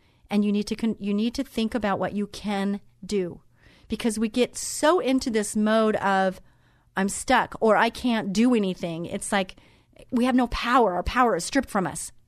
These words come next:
And we have no control over a lot of the things that are happening.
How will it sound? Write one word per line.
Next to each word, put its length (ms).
And 80
we 40
have 60
no 140
control 580
over 220
a 80
lot 180
of 80
the 60
things 220
that 100
are 60
happening. 460